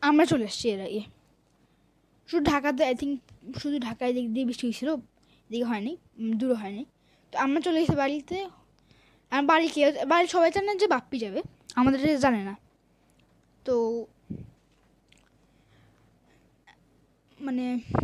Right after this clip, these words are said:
আমরা যাই, আমরা এমন সময় আমরা যখন মনে করছি, "আল্লাহ, বাড়িকে তো জানে যে আমরা যে যাবো, শুধু যাবে, বাপ্পি যাবে।" তো আমি পরে বাপ্পিকে বলছি, বাপ্পিকে phone দিয়ে বলছি, "বাপ্পি, বাড়ির কেউ, কেউ যেত না জানে যে আমরা যাইতেছি,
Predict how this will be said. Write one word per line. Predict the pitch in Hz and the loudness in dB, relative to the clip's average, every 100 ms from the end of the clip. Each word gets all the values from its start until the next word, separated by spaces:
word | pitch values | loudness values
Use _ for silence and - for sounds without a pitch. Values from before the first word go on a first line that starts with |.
| - - - | 0 -2 -4
আমরা | 269 277 294 302 | -4 -2 0 0
যাই, | 254 277 302 330 - _ - | 0 0 0 -4 -10 _ -8
আমরা | 254 285 302 - _ _ - | -4 -2 -4 -8 _ _ -8
এমন | 294 320 | -4 -2
সময় | 370 392 285 - | 0 0 0 -4
আমরা | 269 311 | -2 0
যখন | 359 | 2
মনে | 349 359 | 4 2
করছি, | - - 381 _ - - | 0 -6 -8 _ -20 -14
"আল্লাহ, | 254 240 240 | -8 -4 -4
বাড়িকে | 202 220 233 320 | -4 -4 -2 -2
তো | 320 | 2
জানে | 302 294 | 2 4
যে | 339 | 2
আমরা | 277 254 | 2 0
যে | 254 | -2
যাবো, | 226 190 196 _ _ _ _ _ _ - | -4 -6 -10 _ _ _ _ _ _ -4
শুধু | 277 | 0
যাবে, | 277 320 359 | 4 4 4
বাপ্পি | 247 - | 0 -4
যাবে।" | 233 202 220 _ _ _ - - _ - | -8 -8 -16 _ _ _ -20 -20 _ -8
তো | |
আমি | 262 277 311 | -2 0 -2
পরে | - 262 | -2 -4
বাপ্পিকে | 240 226 262 | -4 -6 -4
বলছি, | 269 269 - | -4 -4 -6
বাপ্পিকে | 233 208 269 | -8 -8 -8
phone | 269 233 | -4 -4
দিয়ে | 247 | -4
বলছি, | 254 262 | -6 -10
"বাপ্পি, | 240 339 | -10 -12
বাড়ির | 233 240 240 254 _ | -6 -2 0 -2 _
কেউ, | 349 381 214 - _ _ - | 4 4 4 -2 _ _ 0
কেউ | 392 440 | 6 6
যেত | 349 294 | 4 2
না | 262 240 | 0 0
জানে | 247 349 415 - | -2 -2 -4 -8
যে | 240 | -8
আমরা | 214 220 | -6 -6
যাইতেছি, | 208 - 208 - | -6 -10 -8 -8